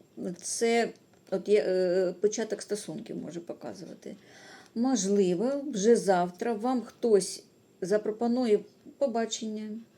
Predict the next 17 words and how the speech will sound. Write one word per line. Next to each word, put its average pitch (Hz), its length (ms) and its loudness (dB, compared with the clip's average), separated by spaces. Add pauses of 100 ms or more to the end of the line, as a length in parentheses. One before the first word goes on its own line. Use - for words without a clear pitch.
(500)
або 214 220 2
запропонує 240 1200 2
провести 226 480 2
разом 202 760 0
десь, 196 460 2
е, 185 340 0
час 254 500 -4
дуже 220 260 0
приємно. 208 680 -2
Це - 100 -10
карта 262 300 -6
таких 214 300 -6
приємних, 254 560 -4
приємних 220 400 -2
стосунків, 269 720 -4 (400)
коли 247 240 4
люди, 226 680 4